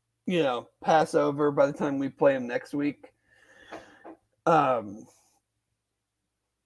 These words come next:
oh, yeah. Like, Houston, T C U, I don't know. I mean, <laughs> I don't, Da-, Dana, I mean, I, I love the guy. I mean, he's basically said, "I got a buyout. You wanna pay it? Go ahead."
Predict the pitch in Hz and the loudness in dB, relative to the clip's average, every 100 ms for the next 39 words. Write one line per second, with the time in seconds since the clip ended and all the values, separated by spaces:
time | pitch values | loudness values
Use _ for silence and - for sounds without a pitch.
0 | _ _ _ _ _ _ _ _ _ _ | _ _ _ _ _ _ _ _ _ _
1 | _ _ 226 233 208 170 90 - - 175 | _ _ 4 6 6 2 -4 -10 -6 -2
2 | 170 - - _ _ _ _ _ - 170 | -2 -4 -14 _ _ _ _ _ -10 0
3 | 240 - 214 165 214 214 190 180 180 175 | 0 0 -2 0 0 0 -2 0 2 2
4 | 165 151 _ 160 170 165 151 151 - 151 | 0 -4 _ 0 0 2 0 -2 -2 0
5 | 143 - - _ _ _ _ _ - - | -2 -6 -18 _ _ _ _ _ -16 -16
6 | - - - - 160 160 185 190 202 - | -18 -20 -16 4 4 4 4 4 2 -4
7 | - - - - - 247 302 311 - 254 | -10 -20 -20 -18 8 12 12 10 12 12
8 | 311 285 190 - _ _ - 180 180 180 | 12 10 6 0 _ _ -2 0 2 2
9 | 165 - - 185 170 170 147 156 139 151 | 0 -2 0 2 4 2 0 -2 -2 0
10 | 160 - 233 320 - 190 214 - 190 170 | -2 10 12 12 8 -4 -4 4 6 6
11 | 175 220 214 214 320 180 123 - 175 180 | 6 8 10 10 10 6 0 -6 -8 -4
12 | 185 180 180 240 214 180 220 214 143 - | -4 -2 8 10 10 4 4 4 0 -2